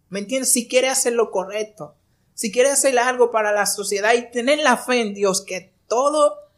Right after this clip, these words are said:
algún día Dios te va a dar la mano. Porque, eh,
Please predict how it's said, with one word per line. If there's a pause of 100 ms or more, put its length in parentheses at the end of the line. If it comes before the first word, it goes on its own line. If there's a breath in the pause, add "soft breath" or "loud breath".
(240)
algún
día
Dios
te
va
a
dar
la
mano.
Porque, (260 loud breath)
eh,